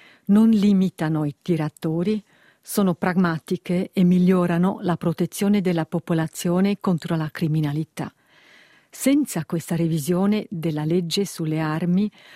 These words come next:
la Svizzera rischia di perdere il suo statuto di Stato partecipante a Schengen e a Dublino. Il Consiglio federale e il Parlamento non vogliono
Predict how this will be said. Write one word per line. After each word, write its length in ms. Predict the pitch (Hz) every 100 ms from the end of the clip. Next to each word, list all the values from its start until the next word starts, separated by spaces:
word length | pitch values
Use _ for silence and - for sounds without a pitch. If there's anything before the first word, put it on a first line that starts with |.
| - _
la 140 | 190
Svizzera 680 | 185 - 202 170 - 180 170
rischia 480 | 175 165 - - 180
di 160 | 151 156
perdere 560 | 175 165 156 175 202 -
il 140 | 190
suo 200 | 180 233
statuto 800 | 202 - 170 - 226 - - 214 - - _
di 160 | 175 175
Stato 460 | - 196 214 -
partecipante 1000 | 220 170 - 170 - 185 - 160 156 -
a 160 | - 180
Schengen 500 | - 175 151 160 170 -
e 120 | 190
a 60 |
Dublino. 640 | 156 165 156 156 139 170 - _ _ _ - - -
Il 120 | 214
Consiglio 380 | 233 214 285 285
federale 560 | 254 202 180 160 202
e 80 | -
il 120 | 208
Parlamento 800 | - 175 170 165 160 180 - 214 214
non 260 | 208 196
vogliono 580 | 170 165 160 180 214 -